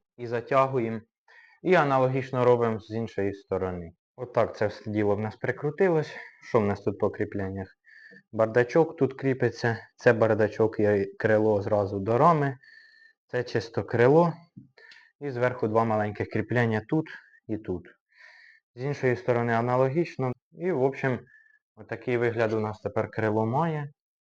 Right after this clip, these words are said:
В принципі, тоді накинуться тут амортизатори, розведеться проводочка, накинуться номера фара. Буде взагалі красиво виглядіти. А проводка розводитиметься це в іншому відео, зараз чисто крила.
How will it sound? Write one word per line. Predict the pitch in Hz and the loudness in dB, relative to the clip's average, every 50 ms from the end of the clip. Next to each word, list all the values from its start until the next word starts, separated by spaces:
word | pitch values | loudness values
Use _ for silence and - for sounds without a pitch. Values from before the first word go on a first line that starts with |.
| _ _ _ _ _ _ _ _ _ _ _ _ _ _ _ | _ _ _ _ _ _ _ _ _ _ _ _ _ _ _
В | - | -14
принципі, | 101 104 104 101 - 104 - - 98 95 92 - - - - - | -12 -12 -10 -10 -10 -8 -6 -4 -4 -4 -4 -8 -14 -20 -14 -10
тоді | 101 92 101 101 | -8 -6 -4 -4
накинуться | 98 95 92 - 107 98 95 90 - - 95 | -4 -4 -4 -4 -4 -4 -4 -4 -4 -6 -4
тут | - 95 92 - | -4 -4 -4 -4
амортизатори, | 101 98 104 101 104 - 127 123 151 160 160 160 127 113 110 101 | -4 -4 -4 -4 -2 0 0 4 4 2 4 4 2 4 4 2
розведеться | 107 101 - 107 101 101 104 - - 98 | 2 0 0 0 0 0 0 -2 -2 -4
проводочка, | - - 110 127 135 143 127 113 101 104 - 104 101 | -2 0 2 2 2 2 2 0 -2 -2 -4 -4 -4
накинуться | 104 107 107 - 117 113 110 101 - - 101 101 | -4 -4 -2 -2 0 0 -2 -2 -4 -4 -4 -2
номера | 104 107 110 107 107 101 101 104 101 95 | 0 0 0 0 0 2 4 6 4 4
фара. | - - - 120 139 160 151 127 92 - - _ _ _ _ _ _ _ _ _ _ _ - | 4 2 4 6 8 8 8 6 2 0 -6 _ _ _ _ _ _ _ _ _ _ _ -14
Буде | 95 110 110 107 104 | -12 -6 -2 0 0
взагалі | 107 104 - - 95 - - | 0 0 0 -4 -6 -4 -4
красиво | 98 90 - - 92 90 90 90 | -6 -6 -4 -4 -2 -2 -2 -2
виглядіти. | 92 92 92 - 92 87 90 92 92 - _ _ _ _ _ _ _ _ _ _ _ _ _ _ _ _ _ _ _ | -2 -4 -4 -6 -10 -10 -10 -10 -12 -14 _ _ _ _ _ _ _ _ _ _ _ _ _ _ _ _ _ _ _
А | - 117 127 127 120 | -2 0 2 2 4
проводка | 107 143 151 175 165 - - 151 | 4 6 6 6 6 6 6 6
розводитиметься | 143 139 131 139 151 143 143 131 135 127 127 127 117 - 123 113 | 6 6 6 4 4 4 4 2 2 0 -2 -2 -2 -2 -4 -2
це | - 131 123 113 110 - - - - 113 | 0 2 2 2 2 0 -6 -10 -10 -8
в | 113 104 110 | -6 -4 -2
іншому | 110 107 101 - 107 101 101 | -4 -4 -4 -4 -4 -4 -2
відео, | 113 143 139 120 107 101 101 | -2 0 2 4 4 4 4
зараз | 95 107 110 110 95 - | 2 2 2 0 0 -2
чисто | - - 104 - - - 101 | -4 -6 -6 -6 -4 -6 -6
крила. | 98 - 98 87 87 85 87 | -6 -4 -6 -8 -8 -10 -12